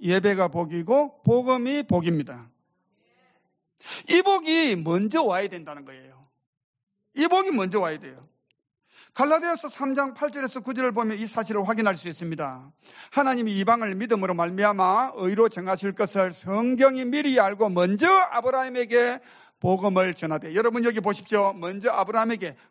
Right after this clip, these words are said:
복음을 전하되 그랬습니다. 모든 이방인이 너로 말미암아 복을 받으리라 하였느니라. 그러므로 믿음으로 말미암는 자는 믿음이 있는 아브라함과 함께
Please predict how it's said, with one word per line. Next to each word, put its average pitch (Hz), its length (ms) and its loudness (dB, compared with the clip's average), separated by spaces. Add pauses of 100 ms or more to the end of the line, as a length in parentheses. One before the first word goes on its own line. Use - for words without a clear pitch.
(100)
복음을 381 480 2
전하되 170 480 -2
그랬습니다. 143 480 -20 (1040)
모든 392 580 4
이방인이 277 500 2
너로 220 200 4
말미암아 196 540 0
복을 214 260 0
받으리라 220 480 -2
하였느니라. 220 880 2
그러므로 294 440 2
믿음으로 302 460 0
말미암는 220 840 -2 (160)
자는 233 480 2 (320)
믿음이 190 460 2
있는 202 280 -2
아브라함과 156 720 -4
함께 262 540 0